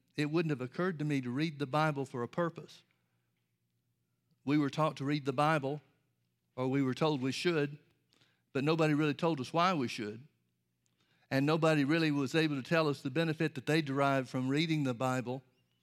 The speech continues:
And so for me, I'm sad to say,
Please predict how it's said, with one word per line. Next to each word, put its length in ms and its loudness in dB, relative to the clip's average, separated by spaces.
And 120 2
so 200 2
for 160 -2
me, 400 0
I'm 60 -20
sad 320 0
to 80 -4
say, 380 -2